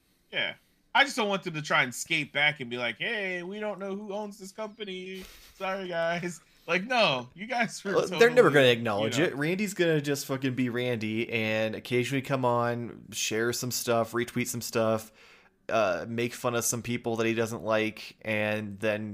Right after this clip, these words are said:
Speaker 2: get yelled at by the internet and go back in his hole. He's not gonna ever come out and be like, "Yeah, that loot crate was a bad idea. It, it didn't go well, uh,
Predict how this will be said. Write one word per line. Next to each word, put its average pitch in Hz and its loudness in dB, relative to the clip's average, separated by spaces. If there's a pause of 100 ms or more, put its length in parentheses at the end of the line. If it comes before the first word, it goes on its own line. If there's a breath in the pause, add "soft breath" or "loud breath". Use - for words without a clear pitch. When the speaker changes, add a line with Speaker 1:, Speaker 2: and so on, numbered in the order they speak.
Speaker 2:
get 98 -6
yelled 104 2
at 101 0
by 101 0
the 104 -4
internet 104 -4
and 101 -12
go 98 -4
back 98 -8
in 101 -10
his 85 -10
hole. 98 0
He's 107 -6
not 135 -4
gonna 95 -6
ever 92 -4
come 98 -10
out 95 -4
and 90 -10
be 90 -6
like, 92 -4 (280 loud breath)
"Yeah, 113 0
that 127 2
loot 127 -2
crate 117 -4
was 110 -4
a 104 -10
bad 92 -2
idea. 87 -4
It, 92 -8
it 85 -8
didn't 85 -8
go 85 -4
well, 85 -4
uh, 82 -6